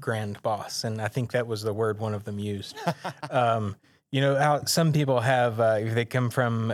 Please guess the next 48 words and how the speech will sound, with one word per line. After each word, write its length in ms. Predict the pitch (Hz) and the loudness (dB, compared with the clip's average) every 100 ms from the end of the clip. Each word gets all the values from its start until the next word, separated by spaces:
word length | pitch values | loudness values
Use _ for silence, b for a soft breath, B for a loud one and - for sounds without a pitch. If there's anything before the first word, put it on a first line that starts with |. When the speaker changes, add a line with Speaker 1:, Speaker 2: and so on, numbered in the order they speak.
| - | 0
Speaker 1:
uh, 440 | 120 110 107 107 - _ _ | 2 4 2 0 -4 _ _
immigrant 460 | - 120 120 113 - | -4 -2 0 -2 -2
families, 680 | 127 110 110 107 104 101 - | -2 -2 -2 -2 -2 -4 -2
you 160 | 120 | -2
might 240 | 113 110 98 _ _ - | 0 -2 -4 _ _ -8
retain 540 | 123 107 135 127 120 | -6 -2 -2 0 0
your 240 | 110 110 101 | 0 -2 -4
native 420 | 131 123 120 110 104 | -2 -2 0 0 0
language 420 | 113 110 110 104 | -2 -2 -4 -4
and 140 | 110 | -6
speak 260 | - - 117 | -6 -6 -4
it 80 | 113 | -4
at 60 | |
home, 320 | - 117 110 | -4 -4 -4
even 260 | 107 101 110 | -6 -8 -8
if 140 | 101 | -8
you 80 | 113 | -12
speak 260 | - 120 110 | -10 -10 -10
a 40 | |
different 280 | 110 107 113 | -8 -8 -6
language 300 | 110 110 104 | -4 -4 0
out 240 | 110 107 | 0 0
in 120 | 120 98 | -2 -2
public. 440 | 117 107 107 - B B B B - | -2 -2 -6 -10 B B B B 0
I 180 | 117 | 2
was 220 | 113 113 120 | 2 2 2
at 100 | 107 | 0
a 40 | |
Christmas 500 | - 175 156 175 - | -2 -2 0 0 0
dinner 540 | 139 120 107 92 101 - B B | 0 -2 -2 -6 -12 -18 B B
with 240 | - 110 - | -4 -4 -4
Pete 240 | - 123 | -6 -4
Williams 480 | 120 117 110 104 104 | 0 0 0 -2 -2
one 200 | 113 104 | -2 -2
day, 340 | 101 101 104 117 | -2 -2 -4 -2
and 320 | 120 110 107 | -2 -2 -4
the 300 | 110 113 110 | -4 -2 0
language 600 | 107 127 151 160 151 - | 0 2 2 2 0 -2
that 220 | 123 117 | 0 0
he 360 | - - 139 127 | 0 -2 0 0
and 140 | 120 113 | 0 0
his 220 | 120 101 | 0 -2
daughter 400 | - 110 104 101 | -2 0 0 -2
were 140 | 98 | -4
speaking 360 | - 123 107 107 | -6 -6 -6 -4
back 220 | 104 98 | -4 -4
and 120 | 110 | -6
forth, 420 | - 107 107 - | -8 -8 -8 -12